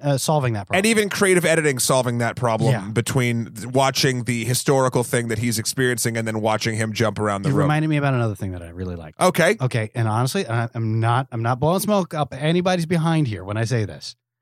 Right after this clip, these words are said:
Speaker 1: I, uh, I really like the chase, uh, editing. I never felt lost.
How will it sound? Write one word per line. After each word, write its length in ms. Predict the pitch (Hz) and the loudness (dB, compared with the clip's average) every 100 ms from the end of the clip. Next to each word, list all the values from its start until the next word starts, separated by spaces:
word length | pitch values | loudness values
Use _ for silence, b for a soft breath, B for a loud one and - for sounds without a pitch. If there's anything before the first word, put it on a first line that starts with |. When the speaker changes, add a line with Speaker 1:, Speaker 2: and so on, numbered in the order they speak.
| _ _ _ - | _ _ _ -6
Speaker 1:
I, 300 | 107 107 107 | -2 0 0
uh, 200 | 104 98 98 | 0 -2 -4
I 60 | 107 | -6
really 280 | 104 139 160 | -2 0 0
like 180 | 117 123 | -2 -4
the 80 | 127 | -4
chase, 380 | 156 170 - - | -2 -4 -6 -10
uh, 120 | 98 92 | -10 -10
editing. 240 | 92 87 - _ _ b b b b | -12 -14 -20 _ _ b b b b
I 100 | - | -2
never 420 | 117 113 113 135 165 | 0 2 2 0 -2
felt 300 | - 120 127 | -2 -4 -2
lost. 540 | 131 110 - - - | -4 -4 -8 -16 -18